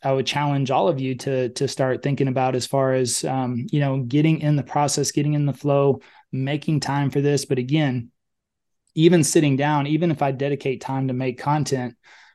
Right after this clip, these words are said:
st-, it doesn't take me time, and it's not, it's not, uh, it's not a lot of time. You know, once you get more proficient at it, it, that, that the compression of time it takes you to make something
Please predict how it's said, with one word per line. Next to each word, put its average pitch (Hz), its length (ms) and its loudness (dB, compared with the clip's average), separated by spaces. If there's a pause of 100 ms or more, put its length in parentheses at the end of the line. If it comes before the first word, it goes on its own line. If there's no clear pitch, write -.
st-, - 300 -4
it 139 40 2
doesn't 147 280 6
take 147 220 2
me 143 120 4
time, 139 400 0
and 143 120 -2
it's 131 140 -4
not, 143 340 0
it's 143 260 -6
not, 139 360 0
uh, 123 400 2 (380)
it's 147 320 -2
not 151 180 8
a 139 40 6
lot 139 200 6
of 123 80 0
time. 123 400 -2
You 123 60 -2
know, 127 160 -2
once 143 260 0
you 147 100 2
get 143 280 0
more 143 180 -2
proficient 139 500 -2
at 123 140 -4
it, 131 160 -6
it, 135 160 -2 (460)
that, 143 380 0
that 143 280 -2 (280)
the 139 140 -2
compression 147 640 2
of 135 100 0
time 147 300 0
it 117 80 -4
takes - 300 -2
you 135 60 2
to 123 80 0
make 139 280 0
something 127 580 -2